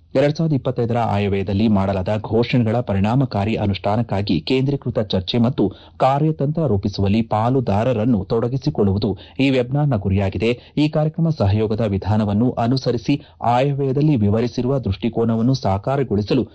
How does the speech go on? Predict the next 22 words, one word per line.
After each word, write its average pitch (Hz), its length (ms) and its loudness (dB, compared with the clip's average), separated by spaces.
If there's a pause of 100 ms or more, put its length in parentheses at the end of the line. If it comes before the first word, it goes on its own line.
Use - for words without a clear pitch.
(160)
ಕೃಷಿ, 160 520 0
ಬೆಳವಣಿಗೆ 107 380 2
ಮತ್ತು 156 200 2
ಗ್ರಾಮೀಣ 120 460 0
ಸಮೃದ್ಧಿಯ 101 500 0
ಮೇಲೆ 110 300 0 (200)
ಕೇಂದ್ರೀಕೃತವಾಗಿದೆ. 123 1160 -2 (800)
ನವದೆಹಲಿಯಲ್ಲಿ 170 600 2
ಇಂದು 110 360 2
ಕೇಂದ್ರ 139 320 -2
ಗೃಹ 107 160 -2
ಸಚಿವ 104 320 -2
ಅಮಿತ್ 101 240 0
ಶಾ 95 220 0
ಮಣಿಪುರದ 139 580 0
ಭದ್ರತಾ 107 480 -2
ಪರಿಸ್ಥಿತಿಯನ್ನು 101 580 -2
ಪರಿಶೀಲನೆ 107 560 0
ನಡೆಸಿದರು. 101 460 -2 (240)
ಮಾರ್ಚ್ 117 320 2
ಎಂಟರಂದು 113 420 0
ಮಣಿಪುರದ 113 600 -2